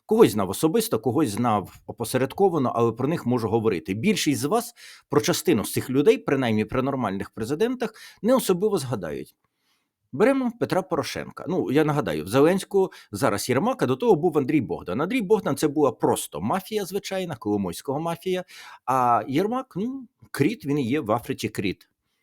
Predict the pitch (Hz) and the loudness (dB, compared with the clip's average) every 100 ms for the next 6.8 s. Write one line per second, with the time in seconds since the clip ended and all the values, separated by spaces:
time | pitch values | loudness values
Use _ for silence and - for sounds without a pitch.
0 | _ 101 107 131 151 - 107 113 - 110 | _ -2 2 2 0 -2 -2 -2 -2 -2
1 | 107 107 101 90 - 82 82 120 113 113 | -2 -2 -4 -6 -8 -12 -6 -4 -2 -4
2 | - 113 110 104 104 107 92 92 95 85 | -2 -2 0 -2 0 0 0 -4 -6 -8
3 | - - 69 - _ _ - - _ 185 | -12 -12 -14 -14 _ _ -20 -20 _ 0
4 | 185 196 180 _ _ _ _ _ _ _ | 2 0 -2 _ _ _ _ _ _ _
5 | _ _ _ 135 127 - - 220 226 147 | _ _ _ 4 4 0 0 0 2 0
6 | 160 143 147 117 107 92 85 | 0 0 -2 -4 -2 -4 -6